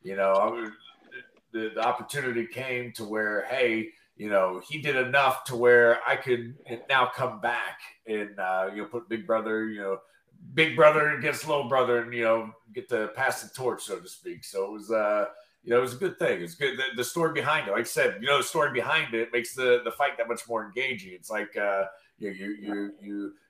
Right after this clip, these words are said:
you, you see the, the beginnings, you, you're there for all the, the intangibles, and then, uh, you know, you get to witness the great moments. So it's, uh, it was, it was a great fight, you know, great story to go with it.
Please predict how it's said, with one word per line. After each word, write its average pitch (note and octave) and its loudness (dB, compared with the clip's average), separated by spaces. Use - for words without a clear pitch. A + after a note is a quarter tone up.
you, A2 -4
you A#2 -2
see C#3+ -6
the, G#2 0
the G#2 -6
beginnings, C3 0
you, G#2 -8
you're G#2+ -8
there C#3+ 6
for C#3+ 0
all C3 4
the, G#2 2
the B2+ 0
intangibles, C#3+ 0
and G2+ -10
then, G#2+ -2
uh, G#2 4
you A2+ -6
know, A2 0
you A2 4
get A2 -2
to G#2+ -6
witness G#2+ -4
the G#2 -10
great G2 -4
moments. - -4
So E2 -2
it's, F2 -8
uh, F#2+ 6
it - -6
was, G#2 -4
it D3+ -8
was D#3 0
a - -10
great E3 6
fight, - 4
you F#2+ -20
know, F#2+ -2
great B2 2
story A#2+ 0
to G#2+ -4
go G#2+ 0
with G2+ -4
it. - -14